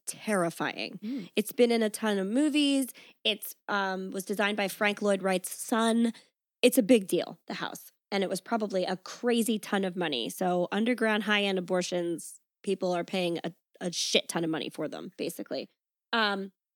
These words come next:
Speaker 1: so there was plenty of room for all of George's wives and children. He and Torrero had three,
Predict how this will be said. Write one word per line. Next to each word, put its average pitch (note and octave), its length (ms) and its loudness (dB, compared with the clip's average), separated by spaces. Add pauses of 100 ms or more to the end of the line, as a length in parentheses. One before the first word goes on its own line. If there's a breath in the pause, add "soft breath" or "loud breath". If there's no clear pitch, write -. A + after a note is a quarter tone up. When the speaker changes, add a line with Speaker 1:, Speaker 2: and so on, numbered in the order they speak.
(100)
Speaker 1:
so B3+ 120 2
there C4 160 6
was C4+ 140 4
plenty D#4 440 2
of A3 140 2
room A3 140 4
for G3+ 120 -2
all G3+ 240 2
of G3 140 -4
George's G#3 420 2
wives G3 380 0
and B3 100 -2
children. F3+ 460 -4
He C#4 260 4
and B3 180 4
Torrero G#3 600 2
had F#3 260 -2
three, A#3+ 560 2